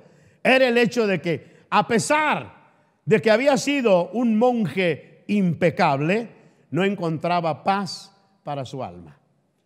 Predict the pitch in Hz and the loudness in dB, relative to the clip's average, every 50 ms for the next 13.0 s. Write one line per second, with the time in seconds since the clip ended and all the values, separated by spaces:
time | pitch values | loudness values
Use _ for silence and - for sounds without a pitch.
0 | _ _ _ 131 156 143 160 180 165 151 - - 180 180 170 170 143 170 170 160 | _ _ _ -6 -6 -4 -2 -4 -4 -4 -4 -4 -4 -4 -4 -4 -6 -6 -6 -6
1 | 147 170 156 147 143 156 160 156 160 151 151 143 135 117 143 131 107 165 175 185 | -6 -8 -8 -6 -6 -6 -6 -6 -8 -8 -8 -10 -10 -10 -10 -10 -6 -6 -4 -6
2 | 180 175 - _ _ _ _ _ - 143 139 113 - 135 - - 165 170 156 - | -6 -8 -16 _ _ _ _ _ -8 -8 -8 -6 -8 -10 -8 -4 -4 -4 -4 -4
3 | 156 147 143 139 127 104 135 131 131 135 131 107 90 - _ _ _ _ _ _ | -8 -8 -8 -8 -10 -10 -10 -10 -10 -10 -10 -12 -12 -18 _ _ _ _ _ _
4 | _ _ _ _ _ _ _ _ _ _ _ _ _ _ _ _ _ _ _ _ | _ _ _ _ _ _ _ _ _ _ _ _ _ _ _ _ _ _ _ _
5 | _ - 165 139 - 202 151 - - - - _ _ _ _ _ _ _ _ _ | _ -6 -6 -2 -2 -2 -4 -4 -8 -16 -20 _ _ _ _ _ _ _ _ _
6 | _ _ _ - 151 147 180 180 185 185 185 165 - 170 160 170 175 165 170 143 | _ _ _ -14 -8 -2 0 0 0 0 -2 -2 -2 -4 -2 -2 -4 -4 -6 -6
7 | 139 190 202 220 208 185 160 147 143 135 - 190 233 254 247 208 147 - - 85 | -6 -6 -4 -4 -4 -4 -4 -4 -6 -8 -8 -10 -12 -10 -12 -12 -14 -16 -18 -20
8 | - _ _ _ _ _ _ _ _ - 175 170 165 175 175 175 156 - 175 160 | -20 _ _ _ _ _ _ _ _ -4 -2 -2 0 -2 -2 -4 -4 -4 -6 -6
9 | 156 151 131 - 170 165 170 165 147 - - - _ _ _ _ _ - 165 160 | -4 -6 -6 -6 -4 -4 -2 -4 -4 -6 -12 -20 _ _ _ _ _ -2 -2 0
10 | 143 143 156 160 165 156 123 - - 147 135 139 117 - - - - _ _ 147 | 0 0 -2 -4 -4 -6 -8 -8 -8 -8 -8 -8 -8 -10 -12 -12 -18 _ _ -10
11 | 143 127 113 - - 147 135 - - 104 92 - - _ _ _ _ _ _ _ | -8 -8 -8 -4 -4 -4 -4 -4 -8 -12 -16 -18 -20 _ _ _ _ _ _ _
12 | _ _ _ _ - 170 185 190 196 - - - 185 196 185 190 180 170 160 156 | _ _ _ _ -2 -2 0 0 -2 -2 -2 -2 -2 -2 -2 -2 -4 -4 -6 -4